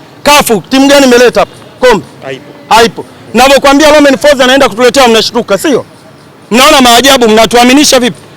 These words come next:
Speaker 1: Mimi nakuhakikishia sasa. Leo hii Romain Folz, mimi nipo hapa Uchebe Yanga. Waandishi, naomba muhifadhi hiyo clip, mje mnikumbushe baadaye receipt. Romain Folz asipoleta kombe la klabu bingwa,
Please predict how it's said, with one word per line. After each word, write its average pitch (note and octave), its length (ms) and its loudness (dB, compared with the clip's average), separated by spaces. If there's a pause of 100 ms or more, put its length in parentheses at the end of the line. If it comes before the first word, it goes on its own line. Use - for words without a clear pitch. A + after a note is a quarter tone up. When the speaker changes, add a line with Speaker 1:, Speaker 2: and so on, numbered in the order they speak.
Speaker 1:
Mimi E4 160 0
nakuhakikishia C#4 680 -2
sasa. - 240 -4 (400)
Leo C#4 280 2
hii A3+ 360 0 (540)
Romain C4 360 2
Folz, B3 300 0
mimi D4 240 0
nipo A#3 240 0
hapa F3+ 200 -2
Uchebe F3 260 -4
Yanga. D3+ 220 -2 (560)
Waandishi, A#3+ 420 0
naomba A#3+ 240 2
muhifadhi A3 480 0
hiyo A#3+ 120 0
clip, A#3 240 -8 (520)
mje C4+ 220 0
mnikumbushe B3+ 540 -2
baadaye B3+ 320 0
receipt. A3 360 -8 (420)
Romain B3 340 0
Folz C#4 260 0
asipoleta B3+ 580 0
kombe C4+ 360 0 (680)
la A#3+ 140 0
klabu B3 340 0
bingwa, B3 420 0